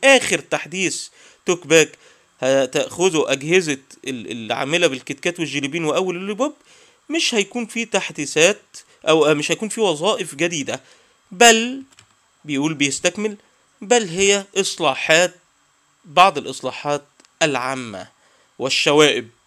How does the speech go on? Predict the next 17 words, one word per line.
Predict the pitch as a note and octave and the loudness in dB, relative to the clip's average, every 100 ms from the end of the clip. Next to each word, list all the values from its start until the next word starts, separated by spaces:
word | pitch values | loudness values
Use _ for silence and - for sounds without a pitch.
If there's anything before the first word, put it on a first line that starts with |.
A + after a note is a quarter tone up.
| - _ _ _ _ - | -20 _ _ _ _ 2
بعض | D#3+ E3+ | 4 4
الاصلاحات | C3 C3 B2+ - D#3+ | -2 -6 -10 -8 -6
والشوائب | C#3 - B2+ C#3+ B2+ B2 | -6 -4 -2 -2 -2 -4
العامة. | G#2 A#2+ A#2 F#2+ - _ _ _ _ _ | -4 -4 -6 -12 -18 _ _ _ _ _
يعني | A2+ B2 A#2+ | -10 -8 -4
انا | C3 | -4
لما | A#2 | -4
حطيت | A#2 C3 D3 | -8 -14 -16
الكلمة | - E3 D3 | -8 -4 0
دي | D3+ C#3+ C3 _ _ | 0 0 -4 _ _
<laughs> | - - | -16 -6
على | D#3 B2+ | -4 -4
جوجل | C3 C#3 C3 | -6 -6 -4
قال | C3+ | -2
لي: | C3+ | -2
"شوائب". | B2+ B2+ C3+ - G2+ _ - - - _ | -2 -2 -2 -4 -10 _ -20 -20 -20 _
خلاص؟ | - A#2+ F#3 - | -4 0 0 -4